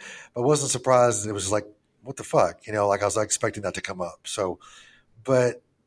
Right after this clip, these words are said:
like, let's just go, let's just go through it. So, at the end, they're, like, a couple of people are about to get away, and they're all just like, you know, "Oh," and so all of a sudden, they, they, more, more monsters show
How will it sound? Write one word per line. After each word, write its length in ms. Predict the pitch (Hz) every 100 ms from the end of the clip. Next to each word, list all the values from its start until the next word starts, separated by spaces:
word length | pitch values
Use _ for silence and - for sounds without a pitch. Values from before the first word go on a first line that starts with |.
| _ _ -
like, 220 | 131 -
let's 180 | 147 147
just 160 | 131
go, 120 | 123
let's 160 | 120 110
just 120 | -
go 80 | 98
through 240 | 92 85 87
it. 60 |
So, 540 | - 151 143 135 127 - _ _ _ _ _
at 140 | 156 160
the 120 | 165
end, 300 | 156 156 135
they're, 320 | 117 110 107
like, 180 | 110 107 - - 98
a 40 |
couple 180 | 147 143
of 60 |
people 140 | 147 131
are 20 |
about 160 | 127 123
to 60 |
get 100 | 120
away, 600 | 131 113 107 104 104 101 - - - _ -
and 120 | 104
they're 120 | 120
all 220 | 127 127
just 180 | 113 104
like, 200 | 104 98
you 60 | 107
know, 120 | 101
"Oh," 200 | 175 196
and 160 | 147 123
so 140 | -
all 120 | 131 135
of 60 |
a 40 | -
sudden, 280 | 135 120
they, 140 | 117 120
they, 200 | 113 107
more, 400 | 113 131 139 139
more 180 | 123 135
monsters 420 | 127 127 - 120
show 240 | - 120